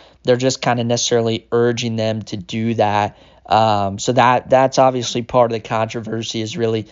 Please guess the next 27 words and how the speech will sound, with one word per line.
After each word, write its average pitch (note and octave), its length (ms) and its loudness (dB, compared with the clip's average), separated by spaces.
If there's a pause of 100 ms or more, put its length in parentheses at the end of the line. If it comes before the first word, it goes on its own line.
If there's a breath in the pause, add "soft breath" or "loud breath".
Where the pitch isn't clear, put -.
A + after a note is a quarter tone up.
(200 soft breath)
looking B2+ 300 -2
at A#2 60 -2
what A#2 160 0
the A#2 80 -4
context A2+ 720 -4
is A2 300 -4 (240 soft breath)
with A2+ 120 -10
how B2+ 200 2
the B2+ 120 0
N A#2 60 0
F A2+ 140 -6
L A2+ 120 0
is G#2 160 -6
wording A2 300 -4
it G#2+ 220 -4
and G#2+ 180 -2
what G#2+ 260 2
their G#2+ 160 0
goal G#2+ 420 0
is, G#2+ 300 -2 (320 loud breath)
uh, G#2+ 200 2
for B2 200 -2
their B2 140 4
players B2+ 340 2
this B2+ 140 -4
season. C3+ 420 -2
So, A2+ 360 4